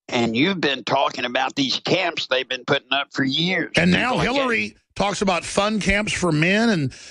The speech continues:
Speaker 2: the
Speaker 1: Yeah.
Speaker 2: Army admits, uh, re-,
Speaker 1: Yeah.
Speaker 2: re-education centers. They even use the term re-education centers.
Speaker 1: Well, the only re-education they're gonna do is to eliminate people that still believe in America.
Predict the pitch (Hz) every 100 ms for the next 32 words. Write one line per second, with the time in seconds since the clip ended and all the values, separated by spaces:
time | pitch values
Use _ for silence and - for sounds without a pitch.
0 | - 127 147 160 185 202 196 180 196 202
1 | - 160 151 135 160 170 151 151 196 196
2 | 165 151 175 196 208 165 208 214 165 196
3 | 185 165 214 180 175 - 196 156 185 165
4 | 160 214 170 147 139 113 - - _ _
5 | _ _ _ _ _ _ _ - 131 131
6 | 127 _ _ _ 110 156 185 170 180 170
7 | 151 131 165 160 139 143 143 165 147 151
8 | 139 123 127 156 156 135 127 120 - 120
9 | 120 143 156 143 131 123 - 143 127 135
10 | 123 - - 156 147 131 143 139 123 120
11 | 113 143 127 95